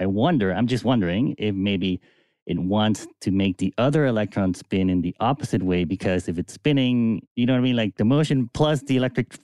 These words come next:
forces somehow make it so that if they're spinning in opposite directions, that's the most balanced way that they can be.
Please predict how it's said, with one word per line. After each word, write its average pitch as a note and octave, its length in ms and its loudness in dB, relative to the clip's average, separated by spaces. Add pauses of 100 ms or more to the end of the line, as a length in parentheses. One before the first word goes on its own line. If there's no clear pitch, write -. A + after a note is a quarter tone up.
(120)
forces A#2 680 0
somehow G2+ 640 0 (100)
make A2+ 280 -2
it G2 100 -2
so A2 120 0
that G2 240 0 (380)
if G2 140 -2
they're F#2 300 0 (320)
spinning A#2 340 0
in G#2+ 200 2
opposite C3+ 280 2
directions, G2 460 0
that's G#2 320 -2
the G#2 60 0
most F#2 440 2
balanced F2+ 460 0
way F2 160 0
that D#2+ 140 -2
they D#2+ 100 -2
can E2 160 -4
be. - 180 -4